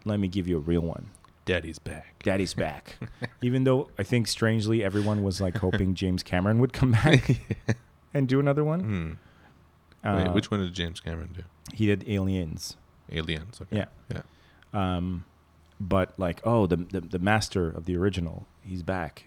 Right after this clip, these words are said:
Speaker 1: and he's got this whole new story that he needs to tell us.
Speaker 2: Okay, so Ridley Scott, the first one.
Speaker 1: Yes.
Speaker 2: James Cameron, second
Speaker 1: Yes.
Speaker 2: one. Bunch of fuckheads for every, everything
Speaker 1: For the
Speaker 2: else.
Speaker 1: rest, yeah.
Speaker 2: And then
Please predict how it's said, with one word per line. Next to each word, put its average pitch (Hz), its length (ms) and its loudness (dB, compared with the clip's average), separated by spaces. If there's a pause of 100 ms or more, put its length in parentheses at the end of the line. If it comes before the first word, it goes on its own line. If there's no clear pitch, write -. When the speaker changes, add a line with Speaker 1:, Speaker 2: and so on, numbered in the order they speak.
Speaker 1:
and 78 160 -8
he's 85 160 -6
got 82 180 -4
this - 120 -8
whole 92 200 -2
new 90 140 0
story 90 360 -2
that 85 140 -10
he - 80 -6
needs 87 200 -6
to - 60 -14
tell - 220 -8
us. - 260 -12 (300)
Speaker 2:
Okay, 101 220 0
so 101 180 2
Ridley 123 380 2
Scott, 101 320 2
the - 80 -10
first - 340 -2
one. 78 240 -4
Speaker 1:
Yes. 92 320 -8
Speaker 2:
James 92 300 0
Cameron, 85 400 -2
second 80 340 -4
Speaker 1:
Yes. 85 240 -4
Speaker 2:
one. 101 120 -8 (880)
Bunch 92 420 0
of 92 100 -6
fuckheads 87 460 2
for 85 160 -2
every, 82 260 -2 (120)
everything 85 340 -4
Speaker 1:
For - 60 0
the 90 60 0
Speaker 2:
else. 95 80 2
Speaker 1:
rest, - 260 -4
yeah. 92 180 -4 (400)
Speaker 2:
And 87 200 -4
then 82 420 -4